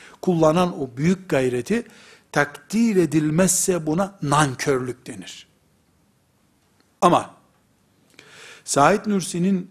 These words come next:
eserlerinin ve çalışmalarının tamamından görüyoruz ki, Said Nursi,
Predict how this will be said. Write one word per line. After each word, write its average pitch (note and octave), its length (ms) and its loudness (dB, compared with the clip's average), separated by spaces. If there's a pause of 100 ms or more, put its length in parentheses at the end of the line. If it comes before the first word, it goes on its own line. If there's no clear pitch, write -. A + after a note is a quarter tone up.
eserlerinin D3+ 840 2 (180)
ve C3 60 -4
çalışmalarının C#3 840 0
tamamından B2+ 720 -2
görüyoruz F3 500 -6
ki, A2+ 160 -18 (580)
Said G3+ 480 2 (100)
Nursi, D3 560 -2